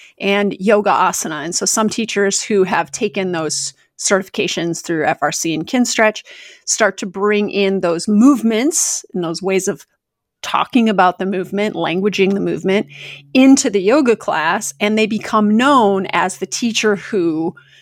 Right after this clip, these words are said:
teaches in this particular way. Same thing happened to me with, with, um, self massage balls that I learned through the role model method through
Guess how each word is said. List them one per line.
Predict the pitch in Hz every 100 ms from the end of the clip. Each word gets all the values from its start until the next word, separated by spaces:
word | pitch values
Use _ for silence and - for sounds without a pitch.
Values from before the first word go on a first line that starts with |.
| _ _ -
teaches | - 226 226
in | 185
this | 175 -
particular | - - - 170
way. | 165
Same | 170 254 240
thing | 247
happened | 202 190 190
to | 180
me |
with, | 175 - _ _ _
with, | 185 175 190 175
um, | - 170 165 165 196 _
self | - 185 190
massage | 208 - 220 214
balls | - 151 156 -
that | 175
I | 165 160 - -
learned | 190 175 175
through | - 180
the | 165
role | 202 202
model | 180 165
method | 160 - 156
through | - 156 160